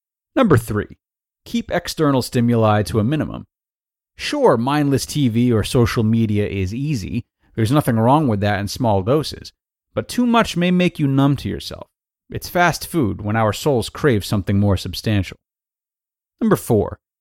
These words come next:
meditate, exercise, read, journal, listen to music. Whatever feels right for you that day.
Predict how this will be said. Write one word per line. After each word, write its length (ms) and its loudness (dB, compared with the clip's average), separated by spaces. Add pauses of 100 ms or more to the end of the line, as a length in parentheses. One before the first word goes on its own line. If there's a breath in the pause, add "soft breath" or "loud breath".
(200)
meditate, 600 0
exercise, 840 0
read, 600 -2
journal, 580 0
listen 320 -2
to 100 2
music. 480 -4 (500)
Whatever 300 2
feels 380 2
right 240 0
for 140 -10
you 100 -6
that 240 -14
day. 240 -18